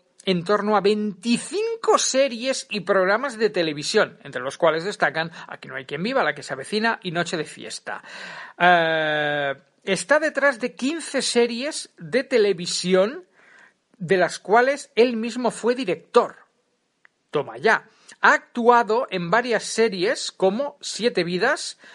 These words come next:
la saga Torrente, eh, o la saga Torrente, perdón, eh, que me saltaba yo una letra.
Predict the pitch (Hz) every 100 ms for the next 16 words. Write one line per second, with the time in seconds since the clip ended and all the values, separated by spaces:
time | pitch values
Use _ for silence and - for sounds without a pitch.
0 | - - 143 131 170 147 - 165 196 254
1 | 262 302 339 - _ - - - 160 156
2 | 151 226 262 233 - 190 170 127 117 127
3 | 117 135 117 - _ - - - 139 123
4 | - 127 131 135 131 139 139 131 135 -